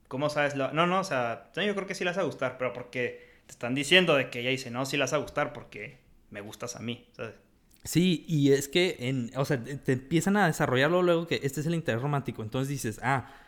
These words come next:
Speaker 2: o sea, él es heterosexual". Ok, muy bien. Pero esa escena, ¿en serio te hace cuestionar si el vato <laughs> es heterosexual o no? O sea, porque dices, "Co-, ¿cómo?". O sea,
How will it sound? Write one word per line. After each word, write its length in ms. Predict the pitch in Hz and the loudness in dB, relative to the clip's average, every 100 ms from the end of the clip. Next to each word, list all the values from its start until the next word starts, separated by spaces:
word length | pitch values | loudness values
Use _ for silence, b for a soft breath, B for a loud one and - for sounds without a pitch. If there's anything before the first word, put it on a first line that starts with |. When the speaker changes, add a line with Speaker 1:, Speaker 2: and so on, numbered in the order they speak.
| - | -6
Speaker 2:
o 80 | 110 | 0
sea, 160 | 120 - | 0 0
él 200 | 120 117 | 0 2
es 140 | 131 135 | 2 2
heterosexual". 720 | 135 131 110 120 - 214 160 - - _ | 0 0 0 -2 0 0 -2 -8 -20 _
Ok, 220 | 104 107 | -4 0
muy 200 | 190 180 | 0 0
bien. 200 | 170 202 B B B - | 2 2 B B B -4
Pero 160 | 151 156 | 0 2
esa 180 | - | 2
escena, 460 | 208 226 226 214 202 - b b b - - - - | 2 4 4 4 -2 -8 b b b -20 -20 -4 2
¿en 120 | 156 | 4
serio 280 | 147 143 - | 6 6 4
te 100 | 160 | 2
hace 200 | 196 - | 0 2
cuestionar 760 | 196 - - 151 127 208 330 | 4 4 0 0 2 2 2
si 100 | 233 | 2
el 80 | 165 | 2
vato 280 | 151 - - | 0 -4 6
<laughs> 80 | - | 6
es 140 | - | 6
heterosexual 680 | 277 202 196 - - 196 208 | 2 0 -2 -2 0 2 2
o 40 | |
no? 240 | 202 247 349 | 2 2 0
O 60 | |
sea, 140 | 202 185 | 0 0
porque 220 | 180 196 | -2 -2
dices, 240 | 196 180 B B B B B _ | 0 -2 B B B B B _
"Co-, 180 | - 160 | -6 -2
¿cómo?". 360 | 170 208 330 226 | 2 2 4 2
O 60 | |
sea, 260 | 151 160 B | 4 2 B